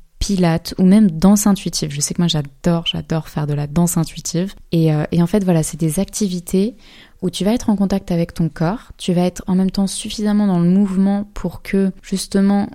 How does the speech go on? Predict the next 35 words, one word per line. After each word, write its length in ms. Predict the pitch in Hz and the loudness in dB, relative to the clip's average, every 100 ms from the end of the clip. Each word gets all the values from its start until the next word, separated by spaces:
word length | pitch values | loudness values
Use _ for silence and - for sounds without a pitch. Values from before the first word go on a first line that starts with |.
| - - - | -16 -18 -12
t'aies 100 | 165 | -4
pas 180 | 196 | -4
trop 260 | - - 202 | -4 -4 -4
de 60 | - | -2
pensées 320 | 165 160 170 | -4 -4 -4
parasites. 680 | 156 143 143 175 - - - | -4 -4 -6 -8 -10 -16 -2
Et 320 | 190 208 240 - | 2 4 2 -2
c'est 480 | - - 202 226 - - - | -8 -2 0 0 -6 -20 -8
dans 200 | 175 175 | 0 2
une 160 | 170 170 | 4 2
forme 240 | 175 214 | 2 0
de 100 | 180 | 2
liberté, 840 | 165 175 202 190 175 - 170 170 190 | 0 0 2 0 0 -4 -2 -2 -2
d'intuitivité 960 | 170 190 196 - 190 - 165 170 - 185 | -2 -2 -2 -6 -8 -8 -10 -8 -6 -6
corporelle 520 | 160 - 147 160 202 | -6 -6 -4 -4 -6
qui 140 | - | -10
te 60 | - | -6
permet 340 | 165 156 175 | -4 -2 -2
vraiment 540 | 151 147 170 185 175 190 | -2 -4 -2 0 0 -2
de 120 | 165 | -4
venir 600 | 151 160 180 175 180 - - | -4 -2 0 0 -2 -8 -6
connecter 440 | - 202 185 - | 0 0 0 -4
à 80 | 185 | -6
ton 100 | 165 | -4
nerf 160 | 156 151 | -6 -4
vagal 300 | 156 160 151 | -6 -4 -4
ventral 440 | 151 147 170 190 - | -4 -6 -6 -6 -4
et 120 | 175 | -4
donc 260 | 160 180 175 | 0 0 0
d'être 180 | 165 | -2
dans 160 | 160 160 | -2 -4
cette 240 | 156 156 | -6 -12
forme 340 | - - 175 175 | -10 -4 -2 0
de 120 | 156 | -2
repos, 580 | 143 147 165 - 165 | -2 -2 -2 -2 -4